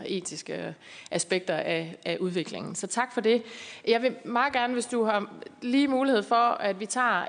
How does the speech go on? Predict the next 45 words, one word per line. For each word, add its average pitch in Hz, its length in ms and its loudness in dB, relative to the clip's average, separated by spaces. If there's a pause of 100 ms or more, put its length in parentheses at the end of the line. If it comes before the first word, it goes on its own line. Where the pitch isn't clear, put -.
et 190 200 -2
enkelt 233 240 -2
spørgsmål 214 420 -2
eller 180 160 -2
to, 233 200 0
for 226 100 -4
det 214 60 0
er 220 40 2
ikke 220 100 -4
sikkert, 220 260 -2
at 190 260 -2
ministeren 196 360 -2
har 170 140 -4
tid 180 200 -6
til 190 80 -8
at 170 60 -8
blive 214 140 -4
her 208 80 -2
til 208 300 -6
debatten 262 380 2
senere. 170 480 -2
Så, 190 380 -2
øh, 185 160 -4
hvis 196 180 -4
vi, 208 340 0
hvis 202 140 -4
du 240 80 -6
er - 20 -2
med 247 80 2
på 254 100 -2
det, - 220 -2
så 226 140 -4
vil 220 220 -4
vi... 202 220 -2
Øh, 175 220 -2 (760)
først 262 220 2
og 233 60 -12
fremmest 214 220 0
give 220 120 -2
mulighed 240 240 2
til 190 260 -6 (100)
panelet. 208 420 0 (100)
Så 196 260 -6
Ida 240 300 -4
først. 226 200 -10